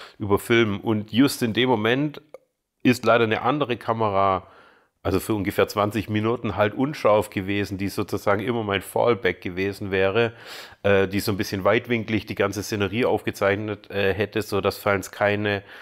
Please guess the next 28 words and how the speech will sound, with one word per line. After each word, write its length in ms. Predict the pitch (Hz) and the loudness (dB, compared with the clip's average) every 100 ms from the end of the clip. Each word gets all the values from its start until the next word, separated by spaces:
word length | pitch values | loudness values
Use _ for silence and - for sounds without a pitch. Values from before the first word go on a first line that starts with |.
| - - - | -16 -16 -10
kein 220 | - 104 | 0 0
Zoom, 500 | 95 - 127 139 135 135 - - | 2 0 2 4 0 -2 -12 -14
keine 300 | - 104 98 | -2 0 0
Zoom-Kamera 800 | - 120 107 120 107 95 101 98 | -2 -6 -2 -2 0 2 2 2
auf 360 | - 98 95 107 | 2 0 0 -2
jemanden, 480 | 104 107 92 98 | 0 0 0 -2
der 100 | 95 | -2
gerade 320 | 92 95 95 92 | 0 0 0 -4
spricht, 480 | - 104 101 - | -8 -6 -6 -8
ähm, 480 | 90 98 92 92 90 - - - - | -6 -4 -2 -4 -6 -10 -20 -20 -10
gerichtet 460 | - 104 113 - 98 | 0 2 2 -2 -4
gewesen 540 | 107 95 101 - 101 | -2 0 -2 -2 -2
wäre, 520 | 98 98 101 98 98 | 2 4 4 2 0
dass 220 | 90 98 98 | 2 0 0
ich 100 | 90 | 0
dann 180 | 104 | 0
halt 160 | 98 98 - _ | 2 0 -4 _
das 200 | 123 117 | -2 -2
Fallback-Bild 720 | - 120 107 107 98 113 104 107 | 2 4 4 2 0 -2 -2 0
machen 220 | 104 107 | 0 0
konnte 260 | 113 107 | 0 0
und 80 | 101 | 0
das 160 | 98 - | -2 -2
war 100 | 104 | 0
dann 220 | 104 - | -2 0
auch 320 | 104 135 - | 2 2 0
noch 300 | 107 95 - | -4 -4 -2
weg. 320 | 113 - - | -2 -2 -12